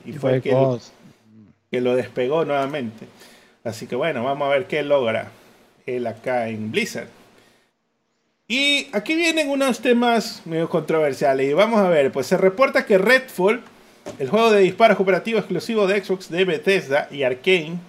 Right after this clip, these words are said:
Speaker 1: tiene como objetivo una fecha de lanzamiento en mayo.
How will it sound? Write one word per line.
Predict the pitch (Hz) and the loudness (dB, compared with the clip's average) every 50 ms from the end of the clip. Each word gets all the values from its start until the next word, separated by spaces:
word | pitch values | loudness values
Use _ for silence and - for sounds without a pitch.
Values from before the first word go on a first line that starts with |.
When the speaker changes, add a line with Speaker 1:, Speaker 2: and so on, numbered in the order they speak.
| - - | -8 -2
Speaker 1:
tiene | 196 208 214 220 214 208 | -2 0 0 0 0 0
como | 202 190 185 170 | 0 0 0 -2
objetivo | 156 156 151 151 - 214 214 208 208 202 - | -4 -6 -8 -6 -6 -4 -2 -2 -2 -2 -2
una | 185 196 208 208 190 | -2 -2 0 0 0
fecha | - - 208 202 202 - 214 | 0 -2 -2 -2 0 0 0
de | 202 202 | 2 2
lanzamiento | 190 180 175 - 170 156 175 196 208 214 202 208 208 185 - | 2 0 0 -2 -4 -2 -2 -2 -4 -4 -4 -4 -6 -4 -2
en | 175 190 208 226 233 226 - - - | 0 2 2 2 2 0 -4 -10 -14
mayo. | 139 139 139 139 147 160 175 202 196 190 170 131 120 117 107 104 | -14 -12 -10 -6 -2 2 4 4 4 4 2 0 -2 -2 -2 -4